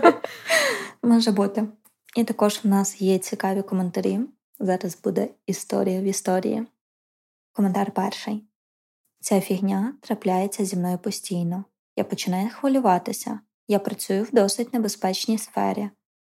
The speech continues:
Постійний ризик бути ураженим струмом, розчавленим,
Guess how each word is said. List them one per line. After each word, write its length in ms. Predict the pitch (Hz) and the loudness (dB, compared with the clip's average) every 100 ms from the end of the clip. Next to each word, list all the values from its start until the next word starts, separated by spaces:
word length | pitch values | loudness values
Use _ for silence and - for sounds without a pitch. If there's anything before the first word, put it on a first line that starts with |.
| - | -4
Постійний 440 | 190 - 196 190 | -4 2 2 2
ризик 540 | 185 185 214 262 247 | 2 0 0 -6 -4
бути 280 | 190 208 202 | -2 0 0
ураженим 640 | 202 190 185 185 196 190 180 | 2 2 4 0 0 -2 -4
струмом, 600 | - - 190 226 262 247 | -6 -4 0 0 -2 -4
розчавленим, 800 | 208 190 - 196 190 220 247 196 | -4 -4 -2 -2 0 0 0 -2